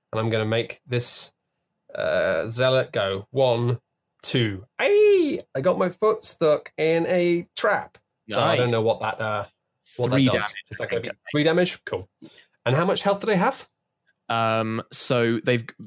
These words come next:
Speaker 2: base, they've got six, uh, but the
Speaker 1: Okay.
Speaker 2: elite has eight.
Speaker 1: Okay, that's fine. So that is halfway dead. Three damage to that one. And then I've got my whole turn ahead of me.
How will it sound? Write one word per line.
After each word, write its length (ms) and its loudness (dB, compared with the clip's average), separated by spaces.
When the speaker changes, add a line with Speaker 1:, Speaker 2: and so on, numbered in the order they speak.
Speaker 2:
base, 240 2
they've 160 2
got 160 -4
six, 640 -4
uh, 220 0
but 260 -2
the 280 0
Speaker 1:
Okay. 80 -4
Speaker 2:
elite 320 0
has 140 -14
eight. 200 -16
Speaker 1:
Okay, 140 -4
that's 160 -12
fine. 100 -14
So 260 -4
that 240 0
is 180 -8
halfway 400 -2
dead. 320 0
Three 300 -2
damage 600 -2
to 100 -18
that 160 0
one. 300 2
And 180 2
then 600 4
I've 60 -14
got 100 -8
my 80 2
whole 180 4
turn 260 2
ahead 220 0
of 80 -2
me. 160 -2